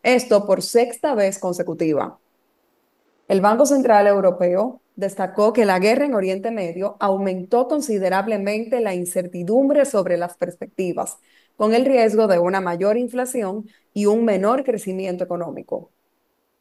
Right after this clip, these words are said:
El Consejo de Gobernadores del Banco Central Europeo declaró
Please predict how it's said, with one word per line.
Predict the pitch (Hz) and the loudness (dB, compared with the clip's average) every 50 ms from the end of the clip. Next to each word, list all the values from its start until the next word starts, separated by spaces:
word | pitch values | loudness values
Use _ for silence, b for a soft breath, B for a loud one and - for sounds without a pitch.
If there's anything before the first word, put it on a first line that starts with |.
| _ _ _ | _ _ _
El | - 214 214 | 0 2 2
Consejo | 220 226 208 202 208 254 247 262 302 330 | 4 2 2 2 4 4 4 6 6 4
de | 320 294 | 4 4
Gobernadores | 233 214 196 196 180 180 180 175 180 190 190 196 214 202 180 | 4 4 4 4 2 2 2 4 6 6 6 6 4 2 2
del | 190 180 175 | 2 2 2
Banco | 180 185 196 196 220 | 2 0 0 0 -2
Central | 185 196 180 180 185 190 190 190 190 | -2 -2 -4 -2 0 0 0 2 2
Europeo | 185 196 208 240 226 269 214 175 175 196 214 214 _ _ _ _ _ _ - | 2 2 0 -2 -2 -2 -4 -4 -2 -4 -6 -8 _ _ _ _ _ _ -8
declaró | 196 185 214 214 220 214 202 196 208 226 285 320 302 | -2 -2 0 2 4 4 4 6 4 2 0 0 -4